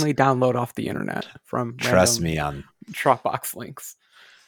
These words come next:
Speaker 2: Uh, an, an application opened, and it says, "Hello, world. Welcome to dot net Maui."
Speaker 1: Are you kidding me?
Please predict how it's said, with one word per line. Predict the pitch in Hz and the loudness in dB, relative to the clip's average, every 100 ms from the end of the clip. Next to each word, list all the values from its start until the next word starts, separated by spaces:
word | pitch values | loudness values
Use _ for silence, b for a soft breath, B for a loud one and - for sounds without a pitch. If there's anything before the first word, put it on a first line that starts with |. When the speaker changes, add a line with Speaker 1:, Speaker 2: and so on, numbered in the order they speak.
| b _ 104 | b _ 4
Speaker 2:
Uh, | 101 101 110 | 6 6 4
an, | 123 | -2
an | 110 | 2
application | 110 104 - 131 120 123 | 4 2 2 2 2 4
opened, | 110 104 123 160 | 4 6 4 2
and | 131 | 0
it | |
says, | 107 110 107 107 95 | 2 6 8 8 4
"Hello, | 107 104 101 | 4 4 4
world. | 101 101 | 6 6
Welcome | 98 95 101 | 4 2 -2
to | 98 | 2
dot | 101 101 | 2 4
net | 104 | 2
Maui." | 156 85 87 - _ _ _ _ _ _ _ _ | 2 -2 -4 -10 _ _ _ _ _ _ _ _
Speaker 1:
Are | 131 | 4
you | 131 | 4
kidding | 135 117 123 | 4 2 4
me? | 156 | 0